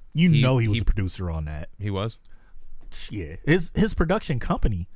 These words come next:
Speaker 1: uh, does, did it.
Speaker 2: Well, I know he's got the, like, the barbershop show or whatever on
Speaker 1: Yep.
Speaker 2: H B O.
Speaker 1: Yeah, which that's come back, actually, a new episode of it.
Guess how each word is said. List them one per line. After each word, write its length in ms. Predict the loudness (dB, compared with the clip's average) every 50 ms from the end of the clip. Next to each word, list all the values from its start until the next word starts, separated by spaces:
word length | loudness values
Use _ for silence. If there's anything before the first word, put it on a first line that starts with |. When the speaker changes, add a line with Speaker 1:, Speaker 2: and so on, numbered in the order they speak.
| -6 -6 -6 -6 -6 -6 -2 0
Speaker 1:
uh, 580 | 0 2 2 2 2 0 0 -2 -4 -4 -6 -8 -8 -6
does, 280 | -4 -4 -4 -4 -8 -10 -10 -8
did 200 | -6 -6 -6 -8
it. 100 | -10 -10 -8
Speaker 2:
Well, 100 | -6 -4
I 100 | -2 0
know 120 | 2 2 2
he's 120 | 2 0
got 200 | -2 -4 -4 -4
the, 420 | -4 -4 -4 -4 -4 -4 -6 -6 -8 -12 -14 -14 -14 -8
like, 180 | -6 -6 -6 -6
the 60 | -6
barbershop 500 | -6 -4 -2 -2 -2 -2 0 0 0 0
show 140 | 0 0 0
or 60 | 2 2
whatever 240 | 2 2 2 2 0
on 60 | 0 0
Speaker 1:
Yep. 60 | -2
Speaker 2:
H 160 | -4 -4 -4
B 140 | -4 -4 -4
O. 40 | -4
Speaker 1:
Yeah, 140 | -4 -2
which 160 | -4 -4 -2 -2
that's 220 | -2 -2 0 0
come 160 | 0 0 0 0
back, 220 | -2 -4 -4 -4
actually, 340 | -4 -6 -6 -6 -6 -4 -2
a 60 | -2
new 140 | -2 0 -2
episode 360 | -2 -2 -2 -2 0 0 0
of 140 | -2 -2 -4
it. 120 | -6 -6